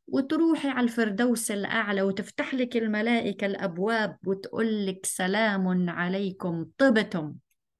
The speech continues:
طابت أفكارك وطابت مشاعرك وطابت كلماتك وطاب سلوكك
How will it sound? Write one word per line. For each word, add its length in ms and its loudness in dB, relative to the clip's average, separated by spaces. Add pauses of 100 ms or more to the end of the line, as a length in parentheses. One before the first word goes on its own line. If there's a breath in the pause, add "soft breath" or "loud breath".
(800 loud breath)
طابت 460 0
أفكارك 880 -2
وطابت 640 -4
مشاعرك 880 -2 (360 loud breath)
وطابت 540 2
كلماتك 840 -2
وطاب 460 -2
سلوكك 760 0